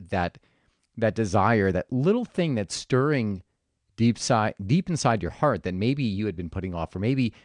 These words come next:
you'd been quieting that voice.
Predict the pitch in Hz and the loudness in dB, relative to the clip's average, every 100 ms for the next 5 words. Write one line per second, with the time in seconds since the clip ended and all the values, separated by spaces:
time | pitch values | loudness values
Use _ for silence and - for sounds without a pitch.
0 | _ _ _ _ _ _ - 143 131 131 | _ _ _ _ _ _ -2 0 0 -4
1 | - 123 160 196 170 127 98 90 90 143 | 0 2 4 4 2 0 -2 -4 0 0
2 | 160 - - - - | 0 -6 -16 -18 -20